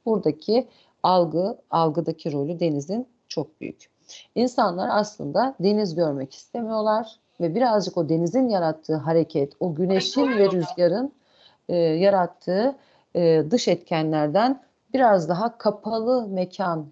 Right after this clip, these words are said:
hissine girmek istiyorlar. Fakat kapalı mekanlara girdikleri zaman da neler oluyor? Şimdi bakın bizlerin,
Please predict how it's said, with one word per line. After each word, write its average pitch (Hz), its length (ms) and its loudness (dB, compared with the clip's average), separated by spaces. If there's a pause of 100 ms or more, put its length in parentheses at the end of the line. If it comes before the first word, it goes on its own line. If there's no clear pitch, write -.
(120)
hissine 208 640 -4 (340)
girmek 196 640 0
istiyorlar. - 760 -10 (540)
Fakat - 720 -2
kapalı 226 460 -2
mekanlara 277 600 0
girdikleri 151 600 -2
zaman 135 480 -2
da 175 320 2 (440)
neler 220 340 2
oluyor? 135 500 -4 (340)
Şimdi 269 360 -4
bakın 277 420 -2
bizlerin, 226 640 -4